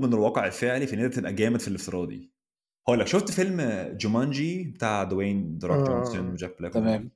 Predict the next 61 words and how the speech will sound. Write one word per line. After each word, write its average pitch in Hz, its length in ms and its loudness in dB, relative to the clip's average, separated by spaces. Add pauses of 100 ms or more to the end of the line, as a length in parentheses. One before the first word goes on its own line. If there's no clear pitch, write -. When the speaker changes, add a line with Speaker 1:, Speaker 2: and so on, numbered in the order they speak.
(340)
Speaker 1:
كان 113 120 0
في 113 80 -6
الفيلم 143 320 2
ده 127 200 6
اللي 107 120 2
هو 113 240 4
واد 120 120 4
صغير 107 440 0
كده 120 300 0
وبقى 104 260 4
دراك 107 320 2
في - 120 -4
ال-، 87 460 -2
في - 60 -10
اللعبة. 92 280 6
Speaker 3:
أيوة. 123 320 4 (500)
Speaker 1:
فجه 120 360 4
هو 180 240 8
والبت 151 300 4
اللي 117 120 4
جوه 127 120 8
بيقول 131 180 4
لها: 135 180 2
"مش، 120 140 -4 (280)
مش 113 140 -2
عايزين 110 220 2
نسيب 131 220 2
اللعبة." 95 360 0
قال - 200 -6
لها: 123 220 -2 (140)
"أنا 117 100 4
مبسوط 131 340 -2
إن 117 120 4
أنا 120 120 6
زي، 101 320 0
عامل 104 240 2
زي 95 120 2
دراك، 95 400 2
أنا 87 100 -2
عايز 123 220 4
أبقى 107 120 2
Speaker 3:
أيوة. 107 120 4
Speaker 1:
هو." - 260 0 (340)
فجاي: 110 300 2
"طب 127 180 -2
ما 107 80 2
تخرج 151 300 -2
يا 117 60 -4
حبيبي 127 260 0
في - 60 -4
الواقع 123 280 0
وخليك 107 320 0
هو 135 160 2
هناك." 107 280 -2
قال 110 100 -6
لها: 139 60 -2
"الموضوع 143 220 2
صعب 160 220 0
قوي، 135 380 -2
<laughs> - 100 -14
خليني 175 240 2